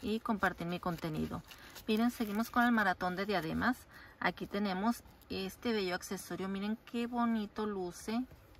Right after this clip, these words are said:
Díganme si no, miren qué belleza. Un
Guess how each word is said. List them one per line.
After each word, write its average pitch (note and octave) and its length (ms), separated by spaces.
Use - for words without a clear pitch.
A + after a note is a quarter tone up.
Díganme G3 400
si - 160
no, F#3+ 320
miren A3+ 360
qué G3 260
belleza. F3+ 880
Un G#3+ 320